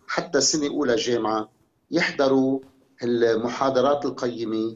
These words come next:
يلي تقدم فيها أشياء عملية بتساعد في اكتشاف الموهبة والاختصاص، بما فيه الهولند تيست يلي بيعطي نتيجة فورية،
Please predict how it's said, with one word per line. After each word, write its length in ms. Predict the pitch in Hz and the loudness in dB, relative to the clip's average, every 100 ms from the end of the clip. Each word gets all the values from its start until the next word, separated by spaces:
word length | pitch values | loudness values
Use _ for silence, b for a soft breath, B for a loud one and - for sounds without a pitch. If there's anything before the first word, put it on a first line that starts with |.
| - | -4
يلي 240 | 120 120 123 | -2 0 -2
تقدم 500 | - 156 - 127 123 | -2 -2 2 0 0
فيها 640 | - 139 127 127 120 - - | 0 2 4 4 2 -4 -4
أشياء 440 | - - 135 135 | -2 2 4 4
عملية 640 | 113 113 123 120 147 139 139 | 2 2 2 2 0 -2 -2
بتساعد 600 | 110 - - 156 135 135 | -2 -2 4 4 4 0
في 120 | - | -6
اكتشاف 560 | - 113 - 135 131 117 | -12 -8 -2 0 0 -2
الموهبة 540 | 104 127 123 117 127 | 2 2 2 2 4
والاختصاص، 920 | 117 113 - - 120 - 117 117 - - _ _ _ _ | 4 2 -2 -4 -2 2 2 2 -2 -10 _ _ _ _
بما 180 | 131 127 | 0 0
فيه 180 | 127 156 | 2 2
الهولند 520 | 127 107 135 135 123 | 2 2 2 2 0
تيست 320 | 127 123 - | -2 -2 -2
يلي 180 | 113 110 | -2 0
بيعطي 300 | 123 117 123 | 0 0 -2
نتيجة 400 | 110 117 127 110 | -6 -4 -4 -4
فورية، 760 | - 117 113 123 117 120 123 | 0 0 2 0 0 -4 -4